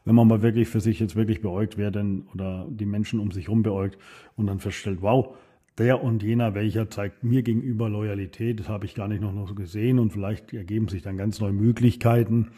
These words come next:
und Opportunitäten für euch, von denen ihr gar nicht wusstet, ihr hattet, dass ihr sie habt. Ähm, von daher, das war ein kurzer Ausflug in den Bereich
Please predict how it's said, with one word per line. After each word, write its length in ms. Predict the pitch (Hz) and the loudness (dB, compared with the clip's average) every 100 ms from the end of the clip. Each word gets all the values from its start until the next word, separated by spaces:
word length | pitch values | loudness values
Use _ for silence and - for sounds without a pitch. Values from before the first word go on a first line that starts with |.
| - - - _ _ | -20 -20 -20 _ _
und 380 | 120 110 101 101 - | -4 -2 -4 -6 -8
Opportunitäten 880 | 110 120 104 113 104 - 117 123 110 | -2 0 0 -2 -2 -2 0 2 2
für 140 | 117 | 0
euch, 260 | 101 110 - - _ | 0 -2 -6 -20 _
von 120 | 123 | 4
denen 160 | 123 123 | 6 4
ihr 60 | |
gar 140 | 107 101 | 2 -2
nicht 180 | 104 - | -4 -6
wusstet, 280 | - 98 | -12 -8
ihr 240 | 107 92 - | -8 -8 -10
hattet, 280 | 80 73 - _ _ _ _ _ _ | -16 -18 -20 _ _ _ _ _ _
dass 180 | 104 95 | -4 -4
ihr 60 | |
sie 140 | 95 90 | -4 -2
habt. 340 | 107 95 - - _ _ | -4 -4 -14 -20 _ _
Ähm, 640 | 127 120 120 123 123 196 _ - | 0 2 2 0 -2 -8 _ -4
von 160 | 127 | 0
daher, 240 | 127 151 143 | 4 6 4
das 160 | 131 | 2
war 80 | 127 | 0
ein 120 | 120 | 0
kurzer 300 | - 139 127 | -2 0 0
Ausflug 340 | 131 135 139 127 | 0 -2 -2 0
in 80 | |
den 100 | 120 | 0
Bereich 320 | 117 113 107 | 0 -2 -4